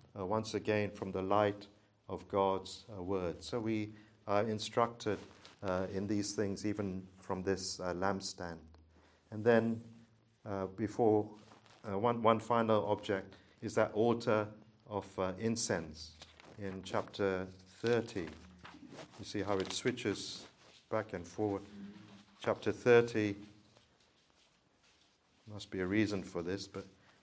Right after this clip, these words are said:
I haven't quite figured it out. In chapter thirty and verse one, "And thou shalt make an altar to burn incense upon it, of, uh,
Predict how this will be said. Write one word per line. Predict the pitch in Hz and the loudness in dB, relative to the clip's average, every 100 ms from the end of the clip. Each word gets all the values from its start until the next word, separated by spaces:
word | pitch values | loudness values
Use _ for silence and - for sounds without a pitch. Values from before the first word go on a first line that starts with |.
| - - - 98 | -20 -20 -20 -16
I | |
haven't | 95 90 | -12 -12
quite | 90 95 - | -8 -10 -6
figured | 92 87 87 | -8 -6 -10
it | 85 | -10
out. | 82 92 - - _ - - - - - - - _ - _ - _ _ _ _ _ _ _ _ _ _ _ _ _ _ - | -12 -14 -18 -20 _ -20 -20 -20 -20 -20 -20 -20 _ -20 _ -20 _ _ _ _ _ _ _ _ _ _ _ _ _ _ -18
In | 101 | -6
chapter | 117 101 110 | 0 0 0
thirty | 101 120 110 110 107 98 | 2 6 6 6 0 0
and | 95 | 0
verse | 98 101 95 98 | 4 4 4 2
one, | 95 95 98 - - - - - - - _ _ 95 | 4 4 0 -10 -20 -20 -20 -20 -20 -20 _ _ -2
"And | 92 | 8
thou | 113 | 8
shalt | 110 135 | 10 6
make | 110 117 120 | 8 6 6
an | 110 | 2
altar | 110 113 113 113 107 107 - - - _ - | 4 4 4 4 4 2 -4 -20 -20 _ -8
to | 104 | -4
burn | 98 113 117 113 110 | 6 8 10 6 2
incense | 110 139 - 131 101 | 0 0 4 2 2
upon | 104 - 90 92 | -2 0 0 0
it, | 92 - - - _ _ - | -4 -8 -20 -20 _ _ -4
of, | 95 90 - | -2 -2 0
uh, | 92 90 | 2 2